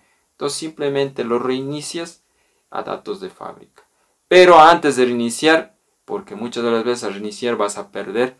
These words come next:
mejor dicho, siempre vas a perder toda tu información celular, porque borras aplicaciones, fotos, imágenes y todo. Entonces yo recomiendo que hagas un respaldo, pero no es, no es correcto hacer un respaldo, porque si tiene virus,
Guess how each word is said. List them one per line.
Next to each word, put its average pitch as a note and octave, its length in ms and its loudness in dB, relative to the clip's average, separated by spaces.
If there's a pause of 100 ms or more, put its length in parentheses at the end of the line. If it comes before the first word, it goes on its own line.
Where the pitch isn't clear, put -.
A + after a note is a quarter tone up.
(240)
mejor A2 240 -4
dicho, C3 280 -8
siempre D#3+ 440 -2
vas G2 160 -4
a G2 120 -12
perder G#2 340 -2
toda G#2 360 -2
tu G#2 80 -18
información G2+ 540 -10
celular, B2 420 -2 (320)
porque G2+ 280 -14
borras F#2+ 360 -6
aplicaciones, A#2 880 -6
fotos, - 380 -10
imágenes G#2+ 440 -10
y A2 60 -14
todo. B2+ 380 -2 (260)
Entonces B2 240 -4
yo C3+ 100 6
recomiendo B2 640 -2
que A#2 120 -8
hagas A2+ 280 -4
un B2 140 -10
respaldo, C3+ 560 2
pero G2+ 240 -10
no A2+ 140 -4
es, A#2 180 -8 (720)
no A2+ 260 -4
es B2+ 200 -2
correcto A2+ 380 -10
hacer A2 140 -12
un G#2+ 60 -12
respaldo, A#2 360 -6
porque - 180 -20
si - 120 -20
tiene A#2+ 260 -2
virus, C#3 400 2